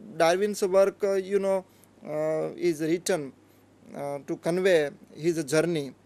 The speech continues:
Uh, that was, uh, done on Beagle, and, uh, s-, to southern part, where, whatever he went, uh,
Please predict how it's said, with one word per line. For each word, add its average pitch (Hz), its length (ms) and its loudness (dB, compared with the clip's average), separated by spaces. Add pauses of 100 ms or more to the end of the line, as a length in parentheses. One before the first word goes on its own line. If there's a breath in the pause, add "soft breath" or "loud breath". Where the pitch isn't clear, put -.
(500 soft breath)
Uh, 143 80 -10
that 151 200 -2
was, 160 220 0
uh, 160 140 2
done 156 380 -2
on 151 260 -4
Beagle, 165 380 4 (640)
and, 147 300 -8
uh, 151 280 -4
s-, - 200 -12 (200)
to - 100 -8
southern 180 320 2
part, 180 360 2
where, 151 180 -2
whatever 170 400 -2
he 170 160 0
went, 151 380 -2 (560 soft breath)
uh, 139 440 -8